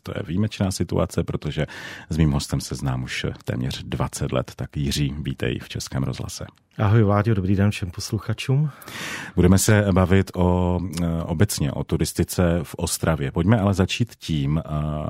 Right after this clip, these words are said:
Speaker 1: jak je, eh, jak jsou městská informační centra připravena na nadcházející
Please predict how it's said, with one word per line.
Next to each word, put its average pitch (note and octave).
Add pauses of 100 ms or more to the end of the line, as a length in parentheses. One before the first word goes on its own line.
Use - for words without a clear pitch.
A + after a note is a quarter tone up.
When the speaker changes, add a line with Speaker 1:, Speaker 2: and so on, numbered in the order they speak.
(100)
Speaker 1:
jak E2+ (120)
je, D#2+
eh, - (440)
jak D#2
jsou G2+
městská E2+
informační E2
centra D2+
připravena C#2
na C#2
nadcházející C3